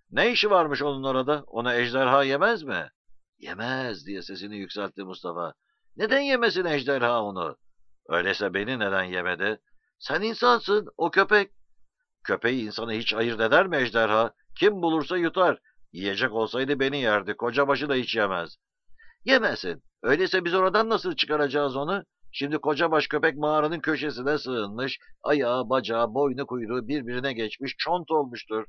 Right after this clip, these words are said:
Onu nasıl kurtarırız oradan? Bütün köyü çağırsak, seni çıkardığımız gibi Kocabaş'ı da oradan çıkarsak."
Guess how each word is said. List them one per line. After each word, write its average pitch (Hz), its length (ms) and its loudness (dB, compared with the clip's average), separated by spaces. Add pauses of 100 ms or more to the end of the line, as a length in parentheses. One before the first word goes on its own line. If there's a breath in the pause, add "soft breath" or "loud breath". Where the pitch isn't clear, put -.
(480)
Onu 170 200 -2
nasıl 208 240 -2
kurtarırız 226 540 2
oradan? 113 480 0 (380)
Bütün 156 320 -4
köyü 170 260 0
çağırsak, 147 500 0
seni 151 200 -4
çıkardığımız 151 600 -2
gibi 139 200 -4
Kocabaş'ı 143 520 -2
da 156 40 2
oradan 123 320 0
çıkarsak." 123 560 -4